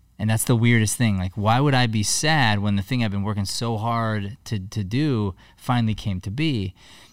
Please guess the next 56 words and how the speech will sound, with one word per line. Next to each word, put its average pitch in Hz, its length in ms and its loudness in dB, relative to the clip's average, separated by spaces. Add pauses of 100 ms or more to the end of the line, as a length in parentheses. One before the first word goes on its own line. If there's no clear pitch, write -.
(220)
And 101 400 2
as 104 220 0
you 120 80 4
know, 110 180 4
I've, 95 200 2
I've 101 160 -2
had 98 160 0
this 92 180 -6
knee 139 220 0
surgery, 95 580 -2
and 95 160 -4
so 104 180 -2
it 95 140 -4
sort 104 220 -2
of 90 140 -4 (100)
slowed 110 340 0
me 98 100 0
down, 101 300 0
and 92 80 0
I 92 80 -2
got 92 180 -4
in 78 60 -8
my 87 80 -4
head 104 260 0
a 104 40 0
little 95 160 -2
bit, 95 280 -4
and 92 80 -6
I 92 180 -2
just, 101 500 -4 (800)
and, 120 160 2
and 107 280 2
this, 120 200 2
the 110 160 0
knee 135 240 4
is 143 100 2
not 107 220 4
the 98 80 -2
excuse, 120 640 -2
'cause - 120 0
people 147 240 2
are 123 60 4
gonna 104 160 4
say, 95 220 -2
"Dude, 123 240 2
you 110 80 2
gotta 101 180 2
slow 104 240 0
down. 131 280 2
That's 101 120 -2
God 101 220 0
telling 104 160 2
you 98 80 -2
to - 40 -6
slow - 140 -4
down." 120 180 0